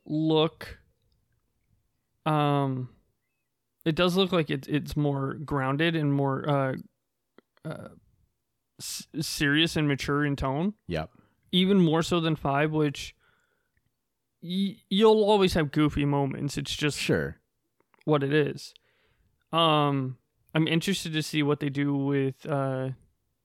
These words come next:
Speaker 1: like, how they do it. If they're, you're primarily gonna play as the female character, if you're gonna have a chance to play as the male character,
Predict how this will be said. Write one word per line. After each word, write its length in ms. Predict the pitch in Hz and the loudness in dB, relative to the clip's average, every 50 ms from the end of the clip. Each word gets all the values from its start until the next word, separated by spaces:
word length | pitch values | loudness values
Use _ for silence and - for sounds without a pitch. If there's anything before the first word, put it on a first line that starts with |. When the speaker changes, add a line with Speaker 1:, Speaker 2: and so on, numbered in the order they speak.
| _ _ - | _ _ -4
Speaker 1:
like, 120 | 156 - | -4 0
how 100 | - 156 | 0 0
they 120 | 151 156 | 0 2
do 140 | 143 147 151 | 2 2 2
it. 120 | 170 - 156 | 2 2 0
If 120 | 147 - | -2 0
they're, 200 | - 165 175 175 | 2 4 4 4
you're 220 | - - 165 170 160 | 2 4 2 2 2
primarily 540 | - - - 170 160 156 156 156 156 156 151 | 2 0 0 2 2 4 2 2 2 2 0
gonna 180 | 156 156 147 | 0 -2 -2
play 180 | - - 156 156 | 0 0 0 0
as 100 | 147 - | 0 -2
the 60 | 147 | -4
female 300 | - - 147 147 147 147 143 | -2 -2 0 0 0 -2 -2
character, 560 | - 151 147 147 143 - - 165 165 170 - - - - - - _ _ _ _ | -2 0 0 0 -2 -2 -2 0 0 0 -2 -4 -14 -20 -20 -20 _ _ _ _
if 120 | - 143 151 | -2 2 2
you're 100 | 160 151 | 2 2
gonna 200 | 139 151 147 147 | 2 0 0 2
have 100 | 151 147 | 0 0
a 40 | 151 | 0
chance 220 | - - 156 143 - | -2 -2 -4 -4 -6
to 60 | 143 | -4
play 200 | - 156 151 147 | -2 -2 0 0
as 100 | 143 - | 0 -2
the 40 | 156 | -2
male 240 | 147 143 143 143 139 | 0 0 0 -2 -2
character, 600 | - 147 139 139 139 135 - - 143 139 147 147 | -4 -4 -4 -2 -4 -4 -6 -4 -2 -2 -2 -4